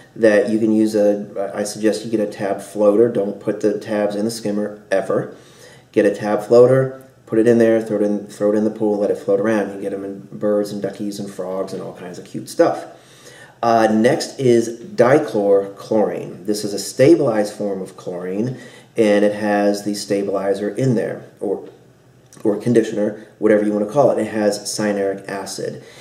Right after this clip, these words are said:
And the only time that, that you wanna use dichlor is when you need to add, uh, a conditioner to your water, such as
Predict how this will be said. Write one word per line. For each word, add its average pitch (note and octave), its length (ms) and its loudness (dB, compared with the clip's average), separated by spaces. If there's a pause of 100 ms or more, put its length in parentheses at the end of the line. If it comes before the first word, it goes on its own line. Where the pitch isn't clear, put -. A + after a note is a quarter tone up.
(260)
And G#2 960 2
the G#2 560 4
only F3+ 300 6
time B2 240 0
that, A2+ 340 0
that G#2+ 280 -2
you A2 120 0
wanna A2 140 4
use B2 560 2
dichlor G2 580 2 (240)
is A2 160 0
when A2 180 6
you G#2+ 440 6 (100)
need A#2 320 2
to - 240 -2
add, G2+ 460 0 (340)
uh, G2+ 500 2
a G2 60 -4
conditioner G#2 920 2 (460)
to B2 280 0
your A2+ 260 4
water, G#2 580 0 (240)
such - 420 -4
as G2+ 520 2